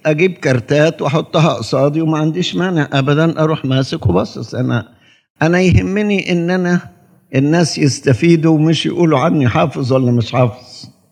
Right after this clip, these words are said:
وطبعا الواحد ما بيقراش عظة، ده بس بيحط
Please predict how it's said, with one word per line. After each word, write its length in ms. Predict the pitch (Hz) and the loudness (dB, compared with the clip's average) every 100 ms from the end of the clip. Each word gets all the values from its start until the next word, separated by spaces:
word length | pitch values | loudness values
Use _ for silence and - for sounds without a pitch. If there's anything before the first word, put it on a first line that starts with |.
| _ _ _ _ _ - | _ _ _ _ _ -2
وطبعا 380 | 110 185 185 170 | 2 2 2 0
الواحد 260 | 190 220 | 0 -2
ما 140 | 147 135 | -2 -2
بيقراش 440 | 143 143 - - | -2 -2 -4 -2
عظة، 300 | 185 175 87 - _ _ _ | -4 -4 -6 -14 _ _ _
ده 120 | 107 | -2
بس 280 | 123 165 - | 0 -2 -2
بيحط 760 | 131 117 - 170 - - _ | -2 -2 0 -2 -2 -14 _